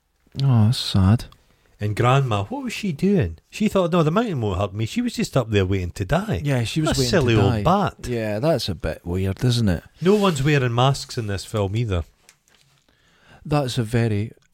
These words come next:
Speaker 1: good
Speaker 2: Mm.
Speaker 1: point. Landslide. They're
Speaker 2: Oh.
Speaker 1: driving up. They can't go back. Th-, they're
Speaker 2: The
Speaker 1: heading to
Speaker 2: road's,
Speaker 1: certain
Speaker 2: the road's
Speaker 1: death.
Speaker 2: gone.
Speaker 1: Certain death.
Speaker 2: Oh.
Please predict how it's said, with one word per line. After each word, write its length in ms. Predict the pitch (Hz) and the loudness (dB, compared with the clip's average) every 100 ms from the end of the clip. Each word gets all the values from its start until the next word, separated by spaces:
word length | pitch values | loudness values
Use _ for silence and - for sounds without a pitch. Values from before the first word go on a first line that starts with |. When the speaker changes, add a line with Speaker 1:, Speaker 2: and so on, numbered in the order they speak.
| _ | _
Speaker 1:
good 160 | 117 117 | -2 2
Speaker 2:
Mm. 200 | 127 147 | 4 2
Speaker 1:
point. 240 | 127 120 87 _ _ _ _ _ _ _ _ _ - | 2 0 -4 _ _ _ _ _ _ _ _ _ -6
Landslide. 920 | 135 135 143 - - 131 120 110 - - - | -2 2 0 -2 -4 -4 -4 -6 -12 -16 -6
They're 140 | 127 | 0
Speaker 2:
Oh. 80 | 104 | 2
Speaker 1:
driving 380 | 101 95 139 131 | 4 2 0 -2
up. 200 | 135 120 - - - | -4 -4 -10 -10 -18
They 140 | - 143 | -10 -6
can't 300 | - 147 139 | -2 -2 0
go 140 | 147 | -4
back. 460 | 135 143 143 143 - | -2 -2 0 -2 -6
Th-, 180 | - - | -16 -16
they're 220 | 220 139 - | -16 -16 -4
Speaker 2:
The 80 | 156 | 0
Speaker 1:
heading 200 | 160 135 | 4 6
to 60 | 185 | 6
Speaker 2:
road's, 160 | - | 4
Speaker 1:
certain 280 | - 123 113 | 4 0 2
Speaker 2:
the 80 | 170 | 4
road's 260 | 202 226 | 6 4
Speaker 1:
death. 80 | - | 2
Speaker 2:
gone. 380 | 170 240 202 113 - | 2 4 2 0 -6
Speaker 1:
Certain 420 | - 220 214 185 | -4 -2 0 2
death. 420 | 165 131 95 - - 180 | 2 0 -2 -8 -18 -2
Speaker 2:
Oh. 260 | 196 147 | 0 0